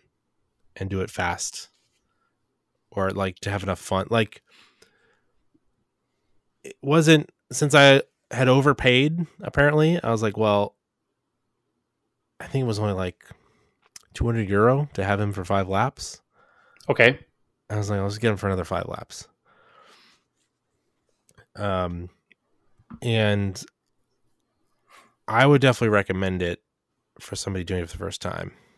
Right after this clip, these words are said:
Speaker 1: to hire an instructor. I, I feel like I got more out of it. Because
Speaker 2: Well, I think you would, because I feel like if you did it by yourself, not only do you not have somebody else in the car to, like, tell you what you're doing right or wrong, you have really no way to know where you even need to improve.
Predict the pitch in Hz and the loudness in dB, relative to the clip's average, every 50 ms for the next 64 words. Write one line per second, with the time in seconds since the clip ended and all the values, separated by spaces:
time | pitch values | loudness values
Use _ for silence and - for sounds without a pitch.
0 | _ - - 92 90 90 87 87 87 87 87 - - 95 - - - - - 101 | _ -12 -10 -8 -6 -4 -4 -4 -6 -8 -8 -10 -10 -12 -12 -14 -14 -14 -16 -14
1 | - - - - 113 107 - 127 113 107 101 101 101 95 101 101 98 95 - 90 | -14 -8 -6 -4 -4 -2 0 2 2 2 2 0 -2 -2 -2 -2 -2 -2 -2 -2
2 | 95 101 107 117 131 - - _ _ _ _ _ _ _ _ _ _ _ _ _ | -2 -2 -2 -2 -4 -4 -6 _ _ _ _ _ _ _ _ _ _ _ _ _
3 | - - - - - - - - - - 101 - - 98 98 214 269 269 87 - | -20 -20 -20 -20 -20 -20 -20 -18 -16 -16 -12 6 10 10 10 10 10 6 6 4
4 | 139 117 101 117 147 147 123 104 95 98 104 120 120 113 117 120 110 - 160 147 | 2 2 6 8 10 10 10 8 6 2 2 2 4 4 4 4 4 4 4 4
5 | 131 - 123 120 127 135 - - 113 110 101 - - 131 131 120 110 - - - | 4 2 2 2 2 2 4 4 2 2 2 4 4 6 6 6 6 4 2 4
6 | 131 123 123 - - 135 131 127 123 120 117 117 110 104 107 110 110 113 - - | 6 6 6 6 4 2 0 0 0 0 0 0 0 2 2 2 2 2 2 0
7 | 110 107 104 101 101 101 98 - - _ _ _ _ _ _ _ _ - - 135 | 0 2 2 2 2 0 -4 -10 -18 _ _ _ _ _ _ _ _ -2 0 2
8 | 120 117 113 117 117 - - 107 98 - - 110 113 110 110 104 98 95 87 - | 4 6 6 6 6 4 2 -4 -4 0 2 4 4 4 4 2 0 -4 -4 -4
9 | - 110 107 107 107 - 101 104 98 110 101 95 98 101 98 95 92 92 95 110 | -2 -2 0 0 -2 -4 -6 -4 -4 -4 -2 -2 -2 0 0 0 -2 -2 0 2
10 | 117 110 98 98 98 107 107 110 110 110 107 110 117 117 107 104 104 104 95 98 | 2 2 0 0 -2 -2 -2 -2 -2 -2 -2 0 0 0 0 0 0 0 0 0
11 | 107 107 110 104 101 95 - - - - 107 101 101 98 98 98 95 95 - _ | 2 2 2 0 0 -2 -6 -8 -6 -4 -2 -2 -2 -2 -4 -6 -8 -10 -14 _
12 | _ _ _ _ _ _ _ _ - 117 110 107 95 104 101 101 104 104 101 98 | _ _ _ _ _ _ _ _ 0 4 4 4 6 6 4 4 4 2 0 -2
13 | 92 95 104 131 143 123 92 78 - - 85 85 85 | -2 -2 -2 -2 -2 -4 -4 -6 -10 -14 -14 -14 -16